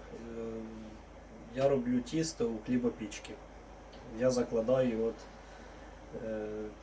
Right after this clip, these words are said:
триста п'ятдесят грам води, двадцять грам олії, шістсот п'ятдесят грам борошна,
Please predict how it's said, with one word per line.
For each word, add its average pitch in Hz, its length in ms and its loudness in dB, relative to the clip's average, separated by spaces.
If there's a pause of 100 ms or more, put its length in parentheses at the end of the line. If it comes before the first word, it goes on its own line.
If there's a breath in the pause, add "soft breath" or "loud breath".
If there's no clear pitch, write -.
(760)
триста 131 300 2
п'ятдесят 117 460 2
грам 110 260 4
води, 117 360 2 (1300)
двадцять 117 440 4
грам 110 280 6
олії, 139 460 2 (960 loud breath)
шістсот - 400 2
п'ятдесят 113 500 4
грам 107 320 4
борошна, 143 580 4